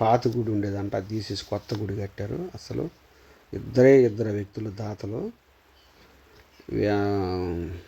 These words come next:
కోట్లు ఇచ్చానికి అంత ఇచ్చారో కానీ మొత్తం రాతి దర్వాజే, రా-, దర్వాజా అంటే గుడి, కొత్త టెంపుల్ వెళ్ళి చూడండి కావాలంటే, భలే బాగుంది. గుడి వరకు మొత్తం రాతితే కట్టించింది.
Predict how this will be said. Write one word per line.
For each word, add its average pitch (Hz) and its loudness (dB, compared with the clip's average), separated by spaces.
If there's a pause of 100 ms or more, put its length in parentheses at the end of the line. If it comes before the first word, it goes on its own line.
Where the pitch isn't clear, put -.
(260)
కోట్లు 113 0
ఇచ్చానికి 104 -6
అంత 95 -6
ఇచ్చారో 113 -2
కానీ 113 -2 (760)
మొత్తం - -6
రాతి 123 4
దర్వాజే, 98 -4 (360)
రా-, 98 -6 (140)
దర్వాజా 104 2
అంటే 90 -6 (120)
గుడి, 120 2 (540)
కొత్త - -2
టెంపుల్ 120 4 (140)
వెళ్ళి 113 -4
చూడండి 101 -2
కావాలంటే, 98 -6
భలే 110 0
బాగుంది. 101 -2 (680)
గుడి 113 6
వరకు 117 0
మొత్తం 117 -4
రాతితే 110 0 (160)
కట్టించింది. - -12